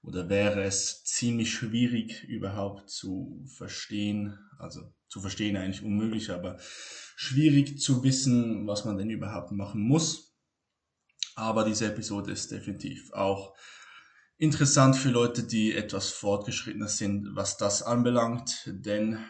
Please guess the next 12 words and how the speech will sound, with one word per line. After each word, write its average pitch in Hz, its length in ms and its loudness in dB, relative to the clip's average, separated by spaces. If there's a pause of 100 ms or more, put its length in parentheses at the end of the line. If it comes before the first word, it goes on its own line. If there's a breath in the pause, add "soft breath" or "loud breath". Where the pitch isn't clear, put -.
(100)
das 101 220 -8
sind 101 460 -8
die, 95 280 -8 (160 loud breath)
wie 92 180 -10
gesagt, - 640 -10
absoluten 120 760 0
Basics. 117 760 0 (460 loud breath)
Es - 140 -10
ist - 320 -14
wie 101 100 -6
eine 92 200 -2
Pyramide, 101 800 -2